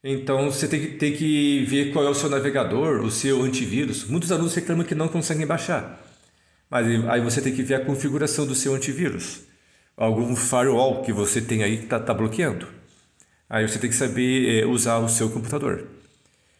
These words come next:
Aqui nós temos o manual de instruções do Circuit Maker, é bem útil,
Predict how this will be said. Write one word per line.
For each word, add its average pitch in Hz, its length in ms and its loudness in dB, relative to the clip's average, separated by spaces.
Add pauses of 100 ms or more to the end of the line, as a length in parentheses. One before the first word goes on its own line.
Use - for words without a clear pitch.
(360)
Aqui 131 300 0
nós 180 160 4
temos 175 240 2
o 170 60 4
manual 160 440 4
de 160 240 2
instruções 139 540 2
do 139 80 2
Circuit 135 320 0
Maker, 147 320 0
é 127 100 4
bem 151 240 2
útil, 196 480 -2